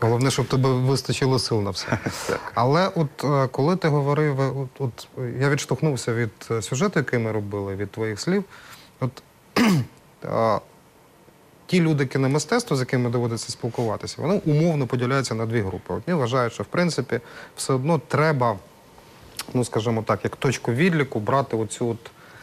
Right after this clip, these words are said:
Speaker 1: а, стару українську кінематографічну поетику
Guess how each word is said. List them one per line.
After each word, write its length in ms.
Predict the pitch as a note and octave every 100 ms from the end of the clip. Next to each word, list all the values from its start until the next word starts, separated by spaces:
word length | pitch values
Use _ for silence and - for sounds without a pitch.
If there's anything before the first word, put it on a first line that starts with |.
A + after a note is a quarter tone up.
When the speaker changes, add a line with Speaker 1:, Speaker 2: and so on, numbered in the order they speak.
| - - - -
Speaker 1:
а, 140 | - -
стару 340 | - C3+ D3
українську 800 | C3+ C3 - B2 B2+ G#2+ - G#2
кінематографічну 840 | - A2 A2 A2+ F#2+ B2+ - G#2
поетику 840 | F#2+ C3+ F3+ - C3 - A2+ G#2